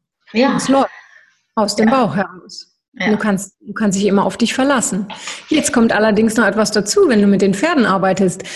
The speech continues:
Speaker 2: Vielleicht stellt sich dir die Frage, „Oh je, kann ich mich denn immer auf die Pferde verlassen?“ Keine Ahnung. Ist es so?
Speaker 1: Ja, kann.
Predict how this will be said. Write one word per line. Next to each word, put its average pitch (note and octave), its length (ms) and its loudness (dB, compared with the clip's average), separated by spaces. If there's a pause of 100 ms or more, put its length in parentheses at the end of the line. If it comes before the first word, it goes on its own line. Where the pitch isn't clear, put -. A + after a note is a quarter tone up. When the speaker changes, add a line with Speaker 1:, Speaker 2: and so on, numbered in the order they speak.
(180)
Speaker 2:
Vielleicht G#3 420 0
stellt G#3 240 -2
sich G#3 160 0
dir G#3 140 2
die G3+ 80 2
Frage, G3 320 -2
„Oh F#3 60 2
je, C4 240 2
kann G#3+ 200 2
ich G3+ 100 -2
mich A3+ 180 2
denn A3+ 140 4
immer G#3+ 180 2
auf F#3 120 -4
die G3+ 100 0
Pferde C#4 340 0
verlassen?“ F#3 640 -2 (220)
Keine G3 340 2
Ahnung. A#3 400 2
Ist G3+ 160 -2
es B3 120 -2
so? D#4+ 160 -2 (2500)
Speaker 1:
Ja, D#3+ 460 -2
kann. F3+ 640 -8